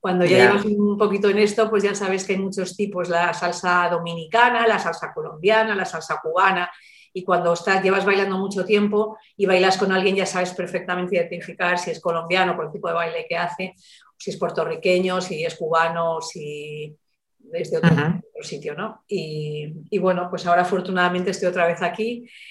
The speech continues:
Speaker 1: en Nueva York, que ya se están abriendo los sitios de salsa.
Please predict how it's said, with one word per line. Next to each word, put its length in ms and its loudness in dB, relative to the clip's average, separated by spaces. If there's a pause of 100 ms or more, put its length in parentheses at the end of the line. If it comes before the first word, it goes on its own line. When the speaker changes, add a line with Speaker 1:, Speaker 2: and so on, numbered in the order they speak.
(300)
Speaker 1:
en 200 4
Nueva 300 6
York, 260 6
que 540 4
ya 140 2
se 120 -4
están 200 -4
abriendo 280 -2
los 140 -2
sitios 240 -4
de 80 -4
salsa. 580 -2